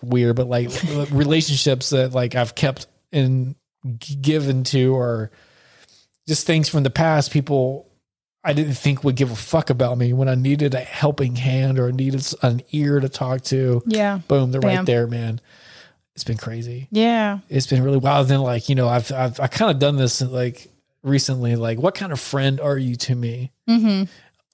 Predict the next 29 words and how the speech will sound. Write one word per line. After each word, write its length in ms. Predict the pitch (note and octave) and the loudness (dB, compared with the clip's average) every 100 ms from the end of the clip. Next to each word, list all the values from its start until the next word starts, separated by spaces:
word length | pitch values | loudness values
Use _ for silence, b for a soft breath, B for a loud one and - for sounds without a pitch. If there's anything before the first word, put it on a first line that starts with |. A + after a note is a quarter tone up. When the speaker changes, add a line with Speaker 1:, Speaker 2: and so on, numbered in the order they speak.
| C#3+ D3 - | -14 -14 -8
Speaker 1:
So 240 | - C#3+ | 0 2
on 80 | C#3 | 2
my 100 | C3+ | 0
birthday, 640 | B2+ C#3+ C#3 B2+ C3+ C3 - _ _ _ _ _ | 2 0 0 -6 -6 -10 -14 _ _ _ _ _
do 80 | C3 | -2
you 60 | A#2+ | -2
forget 360 | D3 B2 C3 | -2 0 0
about 300 | B2 B2 C#3 | 0 0 2
it? 240 | D#3 E3+ - _ _ _ _ _ _ _ _ | 2 0 -6 _ _ _ _ _ _ _ _
Do 80 | C3 | -2
you 100 | A#2+ | -2
text 440 | A#2+ - C#3+ C#3 - | -2 0 0 0 0
me? 280 | D3 D3+ D#3+ - _ _ _ _ _ _ _ _ | 2 2 -2 -10 _ _ _ _ _ _ _ _
No, 100 | C#3 | 0
I'm 140 | C3 A2+ | 0 0
sorry. 340 | A#2+ A2+ A2 - | -2 -2 -6 -6
Do 60 | |
you 40 | B2 | -6
forget 300 | - A#2+ D#3+ | -4 -2 0
about 280 | E3+ D#3 D#3 | 2 2 2
it? 140 | D3+ | 2
Do 60 | C#3 | 2
you 120 | C3+ | 0
Facebook 720 | A#2 - F#3 G3+ - F#3 D#3+ | 0 -2 0 0 0 0 0
message 640 | C3+ B2+ C#3+ - C3+ B2+ B2 | 0 2 0 0 0 0 0
me? 360 | A#2 A2+ A#2 B2 | -2 -2 -4 -6
Speaker 2:
'Cause 300 | - G#3+ F3+ | 0 0 0
it 140 | G3 G3 G#3 | -2 -4 -4
n-, 100 | G#3 | -4